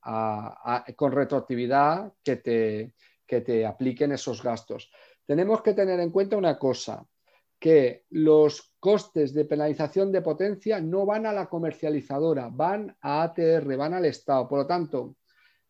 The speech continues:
a nadie le interesa, es una cosa que va al Estado y la comercializadora ni gana ni pierde porque tú penalices. Por lo tanto, como la comercializadora ni gana ni pierde y lo que sí que puede perder es un cliente,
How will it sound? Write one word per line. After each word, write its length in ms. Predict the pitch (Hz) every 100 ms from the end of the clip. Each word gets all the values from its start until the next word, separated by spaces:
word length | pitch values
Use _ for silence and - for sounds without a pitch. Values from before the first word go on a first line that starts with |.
| _
a 140 | 156
nadie 280 | 156 208 226
le 100 | 202
interesa, 600 | 180 160 151 151 147 143 -
es 180 | 185
una 160 | 233 214
cosa 200 | 180 185
que 80 | 175
va 100 | 165
al 80 | 156
Estado 420 | - 196 220 -
y 100 | 165
la 120 | 165
comercializadora 800 | 165 165 143 170 160 170 185 151
ni 160 | 139 160
gana 300 | 190 247 277
ni 140 | 208
pierde 460 | - 147 131 120 117
porque 300 | - 147 147
tú 140 | 135 160
penalices. 800 | 160 143 120 117 - 117 - _ _ _ _
Por 100 | -
lo 40 | 156
tanto, 340 | 196 180 151
como 180 | - 147
la 120 | 151
comercializadora 800 | 151 156 139 160 143 156 208 196
ni 140 | 143 139
gana 220 | 180 214
ni 120 | 185
pierde 500 | 147 170 196 214 226
y 260 | 156 147 143
lo 120 | 139
que 100 | 135
sí 140 | 117 156
que 80 |
puede 180 | 160 165
perder 200 | 156 156
es 60 | 147
un 100 | 147
cliente, 600 | 143 156 180 220 233